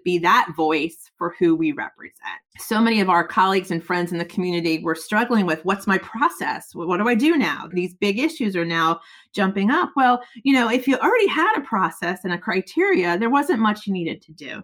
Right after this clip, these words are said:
Stick to it. Stick to it. Um, but where you really, I know a lot of people struggled when they didn't have that criteria, and these big, big issues came up and they didn't know how to navigate because they weren't already in that mindset of,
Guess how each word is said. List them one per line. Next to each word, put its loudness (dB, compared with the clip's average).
Stick -10
to -18
it. -20
Stick -8
to -16
it. -20
Um, 2
but 2
where 4
you 4
really, 2
I 2
know 2
a 2
lot 4
of -16
people -4
struggled -2
when 2
they 2
didn't 0
have -6
that -2
criteria, -14
and -2
these 0
big, -4
big -2
issues -4
came -2
up 0
and -2
they 2
didn't 0
know 0
how -2
to -2
navigate 0
because -4
they 0
weren't -2
already 4
in 2
that 0
mindset 0
of, 2